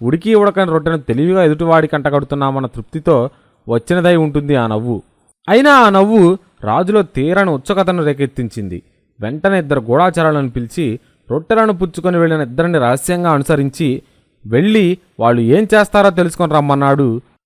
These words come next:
సాయంకాలానికి ఇద్దరు గూఢాచారులు వచ్చి జరిగిన సంగతులు రాజుగారికి విన్నవించారు. సాధువు రొట్టెను తీసుకొని తినగా తన కుటీరానికి వెళ్ళాడు. అంగీని పెట్టుడు గడ్డాన్ని తీసి పక్కన పెట్టి రొట్టెను దానితో పాటు తెచ్చుకున్న వంటకాలను తృప్తిగా తిన్నాడు.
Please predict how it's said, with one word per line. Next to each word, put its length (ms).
సాయంకాలానికి 840
ఇద్దరు 260
గూఢాచారులు 560
వచ్చి 460
జరిగిన 320
సంగతులు 380
రాజుగారికి 480
విన్నవించారు. 580
సాధువు 380
రొట్టెను 280
తీసుకొని 400
తినగా 580
తన 100
కుటీరానికి 600
వెళ్ళాడు. 380
అంగీని 520
పెట్టుడు 380
గడ్డాన్ని 460
తీసి 280
పక్కన 340
పెట్టి 580
రొట్టెను 360
దానితో 380
పాటు 300
తెచ్చుకున్న 440
వంటకాలను 580
తృప్తిగా 540
తిన్నాడు. 440